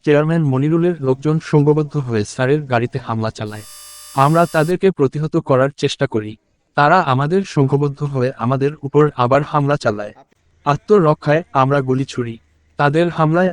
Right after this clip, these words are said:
আমাদের দুজন পুলিশ সদস্য আহত হয়েছেন। এই কর্মকর্তা আরও বলেন,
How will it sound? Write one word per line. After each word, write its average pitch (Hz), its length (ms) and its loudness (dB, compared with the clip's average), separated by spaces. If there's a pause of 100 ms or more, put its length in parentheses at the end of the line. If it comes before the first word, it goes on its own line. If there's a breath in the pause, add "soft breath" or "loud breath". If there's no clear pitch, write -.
আমাদের 143 440 0
দুজন 147 300 0
পুলিশ 151 360 -2
সদস্য 151 560 -2
আহত 123 260 -6
হয়েছেন। 110 480 -6 (520)
এই 175 160 2
কর্মকর্তা 180 600 4
আরও 135 240 2
বলেন, 120 340 0